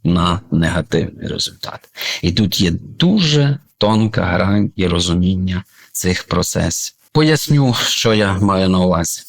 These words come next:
Так як ми всюди чуємо «безпечна клініка». Що, що ж це означає? Це означає те, що пацієнту,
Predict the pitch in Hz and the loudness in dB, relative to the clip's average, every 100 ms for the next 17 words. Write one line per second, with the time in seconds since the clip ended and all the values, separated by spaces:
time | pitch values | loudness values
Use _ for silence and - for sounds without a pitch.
0 | - - - _ _ _ _ _ _ _ | -20 -20 -20 _ _ _ _ _ _ _
1 | - - - - - - - 95 87 - | -20 -18 -14 -14 -10 -4 -2 2 0 0
2 | - - _ _ _ - 95 90 85 - | -6 -10 _ _ _ -2 0 2 0 -4
3 | _ _ - - 90 87 - 98 95 87 | _ _ -4 0 0 0 0 2 2 2
4 | - - - 92 87 - 98 92 - 92 | -2 -16 -6 -2 -2 0 0 0 -2 -2
5 | - 101 95 85 - - 107 107 - - | 0 2 2 0 -2 -2 0 -2 -2 -6
6 | - - - 98 - - 90 90 85 87 | -4 -4 -2 0 -2 -2 0 0 0 -2
7 | - 90 - - - - 90 90 92 - | 0 -2 -4 -8 -8 -2 0 2 0 0
8 | 85 82 80 - - 82 82 110 _ _ | 0 0 -2 -6 -2 0 0 -4 _ _
9 | _ _ - _ - - - 80 87 - | _ _ -20 _ -6 -4 0 -2 -2 -8
10 | - 90 - 98 95 101 98 85 - - | -2 -2 0 0 2 2 2 0 -2 -8